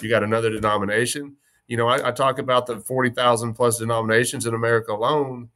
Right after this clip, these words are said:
And it's, to me, it's just like somebody got mad at their pastor and went and started their own church.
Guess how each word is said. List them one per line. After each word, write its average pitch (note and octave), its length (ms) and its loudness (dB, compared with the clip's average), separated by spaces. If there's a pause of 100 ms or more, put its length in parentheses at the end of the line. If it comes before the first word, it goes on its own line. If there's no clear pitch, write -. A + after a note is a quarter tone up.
(720)
And A#2+ 100 4
it's, A#2 180 0
to C3 120 -6
me, C3+ 240 2
it's D3 140 -2
just B2 160 -2
like A2+ 160 0
somebody A#2+ 300 0
got A2+ 220 -2
mad A#2+ 220 0
at - 80 -2
their G#2 100 0
pastor D3+ 440 -2
and G#2+ 80 0
went A2 80 0
and A2 40 -4
started A#2+ 260 2
their A2+ 120 0
own G#2 160 -4
church. C3+ 400 0